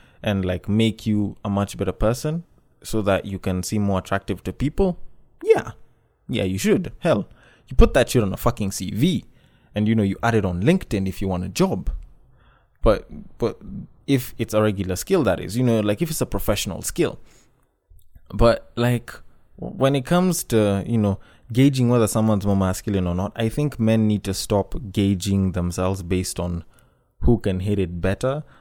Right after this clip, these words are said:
or who can hit it for longer or who has the biggest dick. Because in reality, I feel as though it's not the size of the wave,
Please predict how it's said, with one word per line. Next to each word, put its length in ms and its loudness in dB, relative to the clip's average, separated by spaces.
or 180 0
who 140 2
can 220 0
hit 160 0
it 120 -6
for 160 -4
longer 500 0
or 140 -4
who 220 -2
has 200 -2
the 80 -4
biggest 500 -4
dick. 260 -4
Because 320 0
in 120 0
reality, 640 -2
I 120 2
feel 340 0
as 200 0
though 400 0
it's 260 -2
not 540 0
the 100 -2
size 760 2
of 200 -4
the 100 0
wave, 540 0